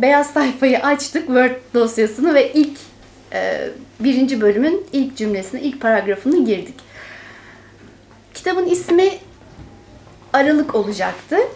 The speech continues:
Aralık oldu. Çünkü, e,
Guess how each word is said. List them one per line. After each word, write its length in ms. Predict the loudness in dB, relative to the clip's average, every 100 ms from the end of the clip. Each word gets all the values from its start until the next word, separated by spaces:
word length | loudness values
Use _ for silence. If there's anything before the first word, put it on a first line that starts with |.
| -16 -20 -2
Aralık 360 | 2 2 2 0
oldu. 500 | -2 -2 2 2 0 -12 -16 -14 -6
Çünkü, 460 | -2 0 4 2 2 -4 -20 -20 -20 -20 -20 -20 -20 -18 -6 -2
e, 440 | 2 2 0 -2